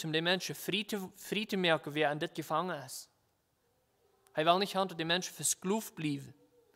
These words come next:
mit den Sut und seine Däune. Er will haben, die sollen los sein, frei. So ist es an, äh, Johannes Kapitel acht, Vers sechsunddreißig sagt. Wenn die sehen, jünt dort frei merkt, dann sei ihr wörtlich frei.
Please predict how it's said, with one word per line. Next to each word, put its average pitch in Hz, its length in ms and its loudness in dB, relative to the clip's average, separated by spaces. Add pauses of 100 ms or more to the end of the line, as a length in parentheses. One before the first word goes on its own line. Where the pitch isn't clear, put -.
(120)
mit 156 160 2
den 160 120 0
Sut 180 240 -2
und 156 80 -2
seine 143 200 -4
Däune. 151 320 0 (1900)
Er 156 120 2
will 165 100 6
haben, 180 120 6
die 180 80 4
sollen 160 360 6
los 185 400 6
sein, 143 240 0 (100)
frei. 190 420 -2 (1900)
So 165 80 0
ist 165 80 6
es 180 140 2
an, 170 240 4
äh, 156 180 6
Johannes 156 420 2
Kapitel 160 300 -2
acht, 185 300 2
Vers 151 160 -4
sechsunddreißig 160 600 2
sagt. 139 400 -4 (460)
Wenn 151 140 0
die 147 80 0
sehen, 165 400 4
jünt 208 200 -2
dort 190 200 -4
frei 202 260 -4
merkt, 180 440 -2 (220)
dann 156 140 0
sei 165 140 6
ihr 151 120 4
wörtlich 147 400 4
frei. 180 280 -6